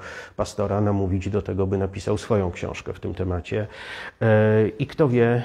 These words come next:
e, może w jakiś sposób będziemy łączyć siły, żeby,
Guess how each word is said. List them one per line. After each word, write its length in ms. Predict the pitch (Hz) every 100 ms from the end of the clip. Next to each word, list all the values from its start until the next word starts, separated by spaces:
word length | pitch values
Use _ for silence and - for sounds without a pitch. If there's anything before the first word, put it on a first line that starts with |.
| -
e, 800 | - 113 110 107 107 107 104 107 -
może 320 | 110 110 107
w 40 |
jakiś 220 | 98 98
sposób 360 | - - - 101
będziemy 400 | 95 98 101 98
łączyć 480 | 98 107 101 104 -
siły, 380 | - 113 104 98
żeby, 400 | 98 92 98